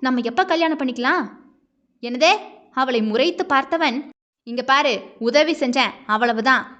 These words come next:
இது மாதிரி லூசுத்தனமான கேள்வியெல்லாம் கேட்டுக்கிட்டு இருந்த, அடி வெளுத்துருவேன் பாத்துக்க. நான் ரொம்ப கெட்டவன், என்னையெல்லாம் யாரும் கல்யாணம் பண்ணிக்க முடியாது."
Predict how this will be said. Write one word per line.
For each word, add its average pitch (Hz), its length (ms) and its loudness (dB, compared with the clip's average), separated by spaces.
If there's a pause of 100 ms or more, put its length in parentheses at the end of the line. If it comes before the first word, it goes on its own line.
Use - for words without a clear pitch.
இது 220 180 -4
மாதிரி 269 340 2
லூசுத்தனமான 269 760 0
கேள்வியெல்லாம் 269 560 2
கேட்டுக்கிட்டு 262 340 -2
இருந்த, 247 180 2 (360)
அடி 240 260 2
வெளுத்துருவேன் 262 540 0
பாத்துக்க. 240 260 0 (380)
நான் 226 280 0
ரொம்ப 277 200 2
கெட்டவன், 269 560 0 (340)
என்னையெல்லாம் 254 560 2
யாரும் 285 300 2
கல்யாணம் 285 280 2
பண்ணிக்க 254 200 -2
முடியாது." 233 360 2